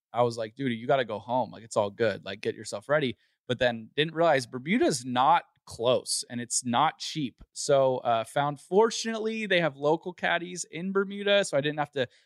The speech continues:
I, I had actually called D J Piehowski and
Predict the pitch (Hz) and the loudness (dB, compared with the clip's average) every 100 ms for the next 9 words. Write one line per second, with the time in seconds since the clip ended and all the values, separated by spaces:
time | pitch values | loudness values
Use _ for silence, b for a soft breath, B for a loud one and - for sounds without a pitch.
0 | b 151 151 156 151 156 185 190 151 - | b 0 0 0 0 0 0 -2 -6 0
1 | 175 175 156 160 156 151 143 131 131 135 | 4 4 2 -10 -2 -2 0 -2 0 0
2 | 139 - 113 95 | -2 -6 -10 -12